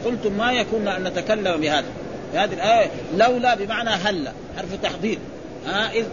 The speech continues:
إذ سمعتم، يعني حين سمعتم. يعني رجل لما يسمع إنه فلان حصل منه كذا، بس دغري ياخذ. ها، زعموا مطية الكذب يقولوا. ها، و-، والرسول كره قيل وقال. قالوا،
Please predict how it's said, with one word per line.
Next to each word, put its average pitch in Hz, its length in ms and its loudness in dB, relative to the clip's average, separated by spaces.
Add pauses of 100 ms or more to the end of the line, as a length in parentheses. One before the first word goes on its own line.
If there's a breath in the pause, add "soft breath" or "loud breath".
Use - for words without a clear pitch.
(100)
إذ 226 140 2
سمعتم، 196 500 -2
يعني 180 260 0
حين 247 240 0
سمعتم. 190 340 -2 (340)
يعني 185 180 -2
رجل 214 220 2
لما 185 160 -2
يسمع 214 340 0 (280)
إنه 220 180 0 (100)
فلان 226 280 2
حصل - 180 -4
منه 190 260 -4
كذا، 156 220 -4
بس 233 80 -2 (120)
دغري 262 180 -2
ياخذ. 262 240 2 (840)
ها، 208 160 -4 (400)
زعموا 262 340 2
مطية 233 440 0
الكذب 196 280 0
يقولوا. 170 300 0 (640)
ها، 202 280 2 (260)
و-، 175 280 2
والرسول 185 420 -2
كره 226 220 6 (180)
قيل 254 180 4
وقال. 196 420 4 (680)
قالوا، 208 260 6